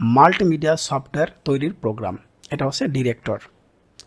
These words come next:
নিচের কোনটি মাল্টিমিডিয়া সফটওয়্যার তৈরির প্রোগ্রাম? ডিরেক্টর। নিচের কোনটি মাল্টিমিডিয়া সফটওয়্যার তৈরির প্রোগ্রাম? এটা হবে ডিরেক্টর।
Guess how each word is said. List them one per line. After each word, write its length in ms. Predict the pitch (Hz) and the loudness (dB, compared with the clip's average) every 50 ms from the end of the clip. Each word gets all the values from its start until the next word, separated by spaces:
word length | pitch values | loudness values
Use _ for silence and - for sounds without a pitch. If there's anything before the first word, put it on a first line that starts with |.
| _ _ - | _ _ -2
নিচের 340 | 143 135 165 - - 196 190 | 0 0 2 2 2 0 0
কোনটি 460 | 185 - - 139 135 147 - 262 208 | -2 -2 -2 0 0 0 -2 -4 -6
মাল্টিমিডিয়া 760 | 139 120 120 120 131 147 151 - 165 143 131 131 135 143 156 | -4 -2 -2 0 0 -2 -2 -2 0 0 0 0 0 0 0
সফটওয়্যার 680 | 160 - - - 160 165 175 - - - 196 185 185 | 0 -2 -2 2 2 2 2 2 0 4 4 4 4
তৈরির 320 | - - - 127 131 139 143 | 2 0 -2 -2 -2 -2 -6
প্রোগ্রাম? 500 | - - 127 120 120 135 135 143 202 226 - - _ - | -4 0 0 0 2 4 2 2 2 2 -4 -10 _ -6
ডিরেক্টর। 580 | 147 139 151 190 185 147 123 - - - 107 90 - - _ _ _ _ _ _ - - - - - _ _ - | 0 4 6 6 6 6 4 0 -4 -6 -6 -6 -6 -10 _ _ _ _ _ _ -20 -20 -20 -20 -20 _ _ 2
নিচের 400 | 151 156 196 208 190 220 214 214 | 6 6 6 6 6 4 4 4
কোনটি 460 | 208 - - 151 147 147 - 240 240 | 2 2 2 2 2 2 0 0 0
মাল্টিমিডিয়া 840 | 233 160 127 120 123 143 160 170 - 175 156 143 139 139 151 160 190 | 0 2 4 4 4 4 2 0 0 0 2 0 0 -2 -2 -2 -2
সফটওয়্যার 560 | - - - - 139 - - - 151 156 175 | -2 -2 -2 -4 -4 -4 -4 -2 0 0 0
তৈরির 320 | 170 - 127 123 123 139 135 - _ - | -2 -2 -4 -4 -4 -6 -10 -10 _ 0
প্রোগ্রাম? 420 | 147 139 139 139 151 175 202 247 | 2 2 2 4 4 2 4 4
এটা 160 | 170 143 151 | 2 0 0
হবে 180 | 117 127 127 117 | 0 0 0 -2
ডিরেক্টর। 500 | 113 127 156 165 147 131 - - 117 | 2 6 6 6 6 6 0 -4 -8